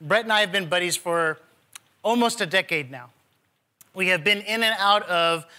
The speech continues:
of small groups. And I remember just before he learned about his cancer,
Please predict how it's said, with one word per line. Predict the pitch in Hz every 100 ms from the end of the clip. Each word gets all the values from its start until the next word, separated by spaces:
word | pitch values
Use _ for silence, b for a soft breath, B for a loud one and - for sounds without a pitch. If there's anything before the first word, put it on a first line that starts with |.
| B -
of | 175
small | 147 - 202 208 214
groups. | 180 180 185 - - -
And | 185
I | 240
remember | 339 277 233 269 202 160 175 233 b b b
just | 147 262 311
before | 330 294 - 277 247
he | 233 220
learned | 202 220 220
about | 170 185 180
his | 185 -
cancer, | 220 226 - 139 202